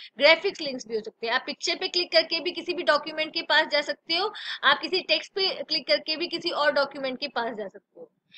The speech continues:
right? तो आप इ-, इ-, अ, जो links होते हैं, हाइपरलिंक्स होते हैं, उनका यूज़ करते हो, अ, other resources के पास जाने के लिए, एचटीएमएल documents, text files, graphics, जहाँ पे भी, अ, ये link आपको connect करता है वहां पे जाके, अब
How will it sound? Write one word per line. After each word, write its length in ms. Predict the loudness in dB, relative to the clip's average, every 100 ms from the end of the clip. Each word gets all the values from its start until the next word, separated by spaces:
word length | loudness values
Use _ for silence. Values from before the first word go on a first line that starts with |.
| -20 4
right? 240 | 6 6 2 -8 -14 -2
तो 60 | 6
आप 320 | 8 8 4 -12
इ-, 80 | -14 -14
इ-, 280 | -14 -4 0
अ, 100 | 0 0 -12 -14
जो 200 | -10 -6
links 340 | -2 0 0 2
होते 280 | 0 0 -6
हैं, 120 | 0
हाइपरलिंक्स 580 | 0 2 0 0 -2 -4
होते 200 | 0 0
हैं, 60 |
उनका 160 | 2 0
यूज़ 320 | 0 -6 -2
करते 320 | 0 0 0
हो, 240 | 0 -2 -6 -20 _
अ, 280 | -10 -4 0
other 160 | 4 4
resources 500 | 2 -2 -2 -4 -6
के 120 | -6
पास 240 | -2 -2
जाने 300 | 0 -4 -4
के 120 | -8 -6
लिए, 320 | 0 0 0 -6 -8 -6
एचटीएमएल 420 | -4 -4 -2 0
documents, 640 | 0 -2 -4 -2 -2 -2 0
text 280 | 0 0 -2
files, 300 | -2 -2 -4
graphics, 680 | -4 -2 -6 -10 -12 -20 -20 _ _ _ _ -16 -2 4
जहाँ 240 | 8 6
पे 200 | 6 -2
भी, 280 | -4 -4 -2
अ, 140 | -2
ये 180 | -2 -2
link 240 | -2 0
आपको 480 | 0 0 -2 -2 -2
connect 360 | -2 -2 -2 -4
करता 240 | -4 0
है 60 | 2
वहां 260 | 2 0 -2
पे 100 | -2
जाके, 420 | 0 0 -2 -4 -4 -10 _ -20 -14 -8
अब 200 | -8